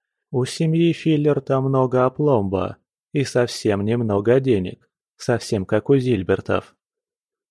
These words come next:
Важный метрдотель пригласил гостей к столу. Высокий зал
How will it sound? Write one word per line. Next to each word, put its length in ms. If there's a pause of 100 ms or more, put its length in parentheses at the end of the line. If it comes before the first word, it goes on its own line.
(400)
Важный 440
метрдотель 760
пригласил 640
гостей 400
к 60
столу. 640 (500)
Высокий 600
зал 440